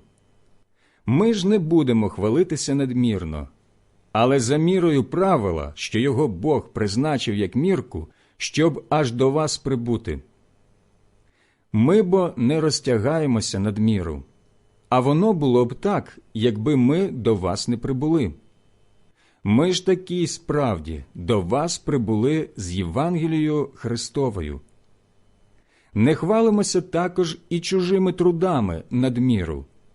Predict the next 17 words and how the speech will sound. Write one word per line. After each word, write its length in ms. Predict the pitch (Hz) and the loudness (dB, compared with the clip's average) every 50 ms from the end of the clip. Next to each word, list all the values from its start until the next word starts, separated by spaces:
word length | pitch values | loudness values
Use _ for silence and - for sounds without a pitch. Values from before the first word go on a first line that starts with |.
| _ _ - - - - _ - | _ _ -20 -20 -20 -12 _ 0
але 280 | 135 135 135 135 131 | 2 2 4 4 4
маємо 520 | 117 107 104 131 151 160 165 165 165 156 147 | 4 4 4 4 2 2 2 2 2 4 4
надію, 640 | 139 120 107 95 131 185 202 175 123 92 80 71 - _ - - - - - - | 4 2 2 0 0 -2 0 0 0 0 -2 -4 -8 _ -20 -20 -20 -20 -12 -8
що 280 | - - - - 165 | -8 -4 0 2 4
й 120 | 165 175 170 | 4 4 4
ми 400 | 180 196 208 180 127 85 71 - - _ _ _ _ _ _ - - | 4 4 4 2 2 0 -4 -8 -16 _ _ _ _ _ _ 0 2
коли 260 | 113 117 135 151 143 | 4 4 4 4 4
ростиме 580 | 117 110 104 - - - - 180 185 151 123 101 | 2 2 0 -2 -4 -2 0 2 2 2 2 0
ваша 400 | 87 87 131 139 127 - 110 98 | 0 0 0 0 -2 -2 -4 -4
віра, 480 | 90 95 165 196 185 131 95 80 76 - _ _ _ _ _ _ | -4 -2 0 0 0 0 0 -2 -4 -10 _ _ _ _ _ _
звеличимося 960 | - 98 87 98 104 131 131 139 170 220 214 - 214 202 202 190 - - 185 | -8 -6 -4 0 2 2 4 4 4 2 2 2 2 2 2 0 0 0 0
між 300 | 165 147 127 107 87 87 | 0 0 0 0 -2 -4
вами 560 | 85 82 113 147 170 175 170 165 165 156 139 - - | -6 -4 -2 -2 -2 -2 -2 -2 -2 -4 -6 -8 -10
за 200 | 117 95 101 110 | -8 -4 -2 0
нашим 480 | 110 107 123 151 170 160 - 156 143 117 | 2 2 0 0 -2 -4 -4 -4 -4 -4
правилом 800 | - - 117 123 139 143 139 143 139 135 131 127 120 117 - - | -2 -2 -2 0 -2 -2 -2 -2 -2 -2 -2 -2 -2 -4 -4 -4
надміру. 720 | 120 107 107 101 90 90 98 123 147 147 110 92 76 71 | -2 -2 -2 -2 -2 -2 -2 0 0 -2 -4 -6 -8 -10